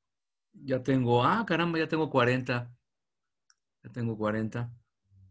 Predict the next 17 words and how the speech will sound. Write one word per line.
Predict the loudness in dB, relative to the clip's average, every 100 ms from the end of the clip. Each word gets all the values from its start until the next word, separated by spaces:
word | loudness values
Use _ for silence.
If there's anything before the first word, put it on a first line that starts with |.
| _ _ _ _ _
Ahorita | -6 -2 -2
tuve | 0 2
un | 4
grupo | 4 2 0 0
y | 0 -2 -4
había | -2 0 0
treinta | 0 0 -2
y | -2
tantos. | 0 -2 -4 -8 -12 -20 -20 _ _ -20 -20 _ _ _
Los | -4 -2 0
cuartos | 4 4 4 -2
están | -2 -2 0 0
de | 2
más | 2 0
de | -2
sesenta | -4 -6 -4 -2 -2 -4 -8
alumnos. | -8 -8 -8 -10 -12 -16